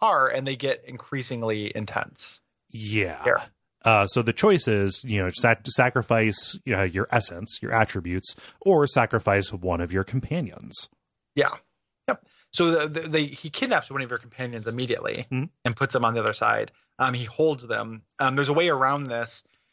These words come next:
Speaker 1: If you have that person have a contingency, um, that's free, that does free action, like when they're made helpless,
Speaker 2: Oh, yeah.
Speaker 1: um, then they will not be held, and they just talk to the demon and bypass the thing.
Speaker 2: <laughs>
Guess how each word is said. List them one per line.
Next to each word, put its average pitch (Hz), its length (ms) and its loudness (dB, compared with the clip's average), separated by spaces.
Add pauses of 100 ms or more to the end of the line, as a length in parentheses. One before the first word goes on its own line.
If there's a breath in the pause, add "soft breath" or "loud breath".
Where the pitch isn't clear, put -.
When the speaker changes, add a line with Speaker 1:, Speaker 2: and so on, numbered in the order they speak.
(140)
Speaker 1:
If 135 120 -4
you 135 120 -6
have 147 240 -2
that - 180 0
person 139 400 -4
have 127 300 0
a 113 80 -4
contingency, 143 960 -4 (220)
um, 120 260 2
that's 120 180 -2
free, 127 300 -6
that 120 200 0
does 120 160 0
free 127 220 0
action, 202 440 -2 (580)
like 127 160 0
when 127 100 2
they're 120 100 2
made 117 180 0
helpless, - 600 -4
Speaker 2:
Oh, 190 160 4
yeah. 165 200 -2 (300)
Speaker 1:
um, 123 480 0
then 139 200 -2
they 139 120 2
will 135 140 0
not 127 180 0
be 117 100 -12
held, 131 300 -2
and 123 280 -8
they 131 120 -2
just 131 160 -4
talk 120 200 -4
to 123 60 -16
the 120 80 -8
demon 117 260 -6
and 107 60 -8
bypass 107 400 -6
the 104 120 -6
thing. 101 360 -4
Speaker 2:
<laughs> 151 400 -4